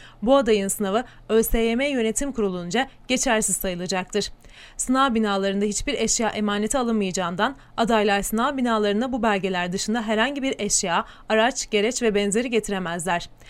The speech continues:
Sınavın yapıldığı her bir salona en az bir adet duvar saati, adayların sınavda kullanacakları gereçler, kalem, silgi, kalem tıraşla, şeker ve peçete, Ö S Y M tarafından sağlanacaktır.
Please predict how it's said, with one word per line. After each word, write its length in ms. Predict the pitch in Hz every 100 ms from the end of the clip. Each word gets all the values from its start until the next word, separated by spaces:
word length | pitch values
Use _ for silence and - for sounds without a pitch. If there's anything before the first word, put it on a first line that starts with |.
| - -
Sınavın 380 | - 294 302 311
yapıldığı 440 | 302 302 285 302
her 260 | 247 285 285
bir 120 | 262
salona 460 | - 226 214 220 262 -
en 120 | - 285
az 260 | 269 226
bir 120 | 285
adet 360 | 269 190 233 - - -
duvar 300 | 240 220 208
saati, 480 | - 180 165 240 262 - -
adayların 480 | 220 220 214 220
sınavda 420 | 277 269 247 247 269
kullanacakları 680 | 226 233 226 226 - 214
gereçler, 640 | 208 196 175 - 196 160 - - _
kalem, 320 | - 233 220 220
silgi, 360 | 240 202 254
kalem 280 | 226 226 254
tıraşla, 520 | 240 185 170 214 262
şeker 400 | 269 254 240 269
ve 120 | 277 262
peçete, 480 | 208 226 226 233 -
Ö 140 | 220
S 140 | 208 233
Y 100 | 240
M 120 | 277
tarafından 480 | 240 196 190 185 180
sağlanacaktır. 840 | 202 185 185 185 190 185 202